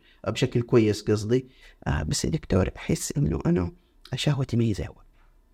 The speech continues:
قلت له: "ليش؟" قال لي: "يعني ما أعرف كده، ما أعرف." تيجي تتكلم وتاخذ وتعطي معاه، تكتشف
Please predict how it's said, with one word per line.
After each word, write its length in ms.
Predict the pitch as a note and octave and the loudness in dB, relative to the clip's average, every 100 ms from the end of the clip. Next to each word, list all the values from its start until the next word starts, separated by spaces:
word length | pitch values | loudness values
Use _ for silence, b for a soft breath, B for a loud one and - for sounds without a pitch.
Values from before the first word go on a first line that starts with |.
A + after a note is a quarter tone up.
| _ _ _ - _ - | _ _ _ -20 _ -14
قلت 200 | - C#3+ | 0 2
له: 80 | C3 | 4
"ليش؟" 280 | C3+ C3+ - b b _ - | 4 2 -4 b b _ -2
قال 100 | C4+ - | -2 2
لي: 140 | A3+ | 2
"يعني 280 | G#3+ G3 G3+ | 2 2 2
ما 140 | A3+ F#3+ | 2 2
أعرف 300 | - C#3 - | 0 -4 -4
كده، 480 | - D3+ D3 C#3+ C#3+ - - - - - - - E2 | -2 0 2 2 0 -2 -6 -14 -20 -20 -20 -20 -10
ما 220 | C#3 D#3 | -2 0
أعرف." 200 | D#3+ D3+ | 0 0
تيجي 400 | E3 - B3+ - | -2 -2 -2 -2
تتكلم 400 | F#3+ - G#3 F3 | -2 2 2 4
وتاخذ 300 | C3+ D3 - | 2 0 0
وتعطي 500 | - A2+ C3+ B2+ A2 | -2 0 -2 0 0
معاه، 220 | G2+ A#2+ B2+ | 2 2 -2
تكتشف 600 | - - - D3+ D#3 | -4 -6 -2 0 -2